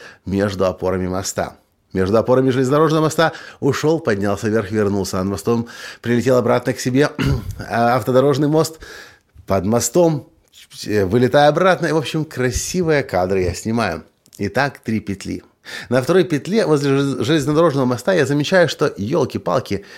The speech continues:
там ведь провода. В общем, пронесло меня. Провода я не зацепил. Но вот в третий раз я решил взять высоту пониже. И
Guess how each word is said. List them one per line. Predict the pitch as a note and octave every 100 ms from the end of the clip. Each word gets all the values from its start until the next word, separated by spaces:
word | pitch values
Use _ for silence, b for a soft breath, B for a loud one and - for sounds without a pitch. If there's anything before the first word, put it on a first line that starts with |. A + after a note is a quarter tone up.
| B -
там | F#3 D#3+
ведь | C3 G#2
провода. | A#2 C3 D#3 G#3 E3 D#2+ C#2 _ _ _ _ _ _ _
В | - G2+
общем, | C3 B2 F2 - b b
пронесло | - A2 B2 - A#2
меня. | G2 F#2 - -
Провода | - G#2 G2 G2 A2
я | A2+ G2
не | F#2+ G#2+
зацепил. | F2+ F2 - D2+ E2 - _ B B B -
Но | C3+
вот | D3+
в | -
третий | - F3+ D#3+ C#3+
раз | E3 C#3+
я | A2 D3
решил | D3 B2+ - D3+ C3+
взять | G#2+ B2 C#3+ C3+ - - -
высоту | G#2+ A#2 A2+ A2+ - B2+ A#2+ B B _
пониже. | - A#2 A2 G#2+ F#2 D#2 - - _ B B B B _
И | G3 G3+ F3+ -